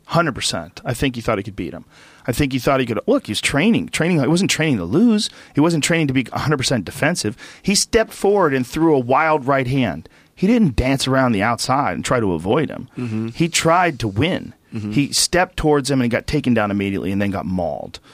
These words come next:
Speaker 1: You know, I mean, you've seen what it's like. You know what it's like when a guy has very little ground experience,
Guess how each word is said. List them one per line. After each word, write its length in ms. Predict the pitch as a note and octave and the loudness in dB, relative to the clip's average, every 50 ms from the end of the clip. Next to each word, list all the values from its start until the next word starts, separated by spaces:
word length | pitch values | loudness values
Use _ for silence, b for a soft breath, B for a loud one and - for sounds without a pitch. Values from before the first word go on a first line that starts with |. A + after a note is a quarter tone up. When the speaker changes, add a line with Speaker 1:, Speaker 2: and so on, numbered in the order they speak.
| B B B B B | B B B B B
Speaker 1:
You 100 | A#2 A#2 | -2 0
know, 100 | A2+ A2+ | 2 2
I 20 | |
mean, 220 | A2+ A#2 A2+ A2+ A2+ | 4 4 4 4 4
you've 220 | C3+ E3 G#3+ G3+ | 4 4 4 4
seen 200 | - - B2 F#2+ | 2 0 0 0
what 60 | F2 | 0
it's 100 | F2 - | 0 -2
like. 120 | - - B2 | -2 -4 0
You 100 | D3+ F#3 | 0 2
know 120 | G#3 F#3 D#3 | 2 2 2
what 100 | A#2+ G#2+ | 0 -2
it's 80 | - | -2
like 180 | - F2 F2 - | -2 -2 -2 -2
when 80 | G2+ | -4
a 60 | F2+ E2+ | -4 -2
guy 180 | F2+ F#2+ F#2 | -2 -2 -2
has 220 | F2+ G#2 F#2+ E2+ F2 | -2 -4 -6 -6 -8
very 400 | F2 F2+ G2 A2 A#2 A2+ G#2 G2+ | -10 -6 -2 0 2 2 2 0
little 180 | G2+ F2+ F2+ | 0 -2 -2
ground 300 | D#2+ E2+ F#2 F#2 F2+ E2+ E2 | -2 0 0 0 0 0 -2
experience, 480 | - - - F2+ E2+ E2+ F2 F2+ - | -4 -8 -6 -4 -4 -2 -2 -4 -6